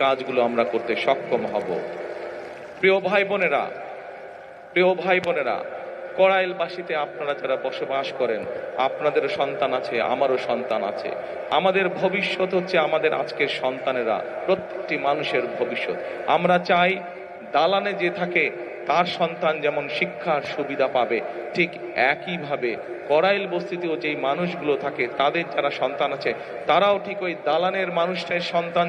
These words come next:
যেভাবে শিক্ষা ব্যবস্থা পাবে, যেভাবে খেলাধুলা শিখবে, যেভাবে বিদেশি ভাষা বলতে শিখবে, আমরা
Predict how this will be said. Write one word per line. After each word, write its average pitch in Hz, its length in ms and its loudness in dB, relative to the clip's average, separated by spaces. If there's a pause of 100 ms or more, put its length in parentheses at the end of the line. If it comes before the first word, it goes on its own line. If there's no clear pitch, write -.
যেভাবে 170 360 2
শিক্ষা 175 320 -2
ব্যবস্থা 160 360 2 (100)
পাবে, 151 180 2 (120)
যেভাবে 165 300 2 (400)
খেলাধুলা 165 580 2
শিখবে, 156 280 0 (120)
যেভাবে 160 280 0 (120)
বিদেশি 165 300 -2 (100)
ভাষা 156 220 0 (100)
বলতে 156 300 0
শিখবে, 151 280 0 (460)
আমরা 160 240 4